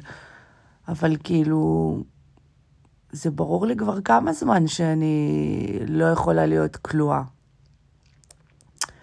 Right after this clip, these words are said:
ו-, ואז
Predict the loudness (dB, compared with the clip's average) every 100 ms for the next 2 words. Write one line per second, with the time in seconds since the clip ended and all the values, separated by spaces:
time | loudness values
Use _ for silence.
0 | -20 -20 -20 -20 _ -10 -8 -2 2 4
1 | 4 4 4 2 0 0 -2 -4 -10 _
2 | _ _ _ _ _ _ _ _ -18 -4
3 | 2 4 4 0 -6